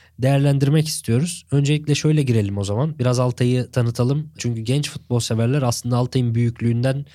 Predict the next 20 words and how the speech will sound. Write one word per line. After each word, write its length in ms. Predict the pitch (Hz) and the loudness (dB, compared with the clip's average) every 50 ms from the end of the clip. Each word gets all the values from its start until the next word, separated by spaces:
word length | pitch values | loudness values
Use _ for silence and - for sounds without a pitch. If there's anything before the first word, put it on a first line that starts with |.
| - - _ _ | -20 -20 _ _
çok 200 | - 135 123 - | -4 -2 0 0
haberdar 420 | 127 120 120 120 120 117 127 123 | 0 0 2 0 0 0 0 0
olmayabilir. 760 | 123 127 127 123 120 120 110 101 98 101 143 175 175 - - - - - - - _ _ _ 113 | 2 2 2 2 2 2 0 0 0 0 -2 -2 -2 -6 -14 -20 -20 -20 -20 -20 _ _ _ -2
Büyük 280 | 120 135 151 156 156 | 0 2 2 2 2
Altay 440 | 131 123 120 - - 117 117 113 107 - - - | 2 2 2 2 2 2 2 0 -2 -6 -10 -4
lakaplı 680 | 110 117 120 117 120 - 120 113 - - 120 117 113 - | 0 2 2 2 2 0 -2 -2 0 0 0 0 0 2
Altay 480 | 123 131 135 120 - 135 151 180 175 - - | 2 0 0 2 2 0 0 0 -2 -2 -2
bin 120 | 127 131 | 0 0
dokuz 240 | 135 - - 147 139 | 0 2 0 -2 -2
yüz 60 | - | -2
seksenlere 520 | - 135 - - 139 135 127 139 147 160 156 | -2 -4 -4 -2 -2 0 0 2 2 0 2
kadar 280 | 151 131 120 165 190 - | 0 2 2 2 2 2
aslında 400 | 127 123 - - 135 151 165 160 | 0 0 0 0 0 0 0 0
Türkiye'nin 340 | 156 147 139 - 139 147 160 | 0 -4 -2 0 0 0 2
en 120 | 165 147 131 | 2 2 0
başarılı 520 | 123 - - 117 117 131 147 160 151 156 | 0 -2 -2 -2 -2 0 -2 -2 -2 -4
futbol 320 | - 143 - - 135 120 - | -6 -6 -2 -2 -2 -2 -2
kulüplerinden 500 | 120 110 - 117 113 117 139 147 143 135 | -4 -6 -2 -2 -2 0 0 0 0 -2
bir 60 | - | 0
tanesi. 380 | - 117 101 98 - - - | 0 0 0 -2 -2 -6 -8